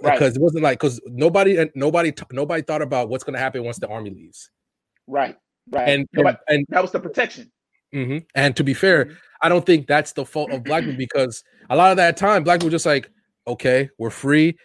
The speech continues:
Speaker 2: Some of 'em, a lot of 'em didn't know what that meant or how to read, how to write. They didn't have the,
Speaker 1: Yep.
Speaker 2: even the basic kind of knowledge or understanding or resources to kind of understand what just happened.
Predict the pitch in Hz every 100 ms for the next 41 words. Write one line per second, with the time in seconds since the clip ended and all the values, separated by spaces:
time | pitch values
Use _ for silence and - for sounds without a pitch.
0 | - 165 147 143 131 123 135 139 131 143
1 | 139 135 135 131 - _ 131 131 123 113
2 | 147 175 170 123 117 117 107 151 165 147
3 | 135 113 104 151 151 - - 156 180 175
4 | 180 156 147 175 165 131 - 165 160 -
5 | 156 - 151 143 120 131 143 135 123 120
6 | 139 123 - 139 135 120 110 131 143 127
7 | 113 117 - 131 120 113 - - 139 120
8 | - 139 143 120 107 120 120 104 123 127
9 | - 104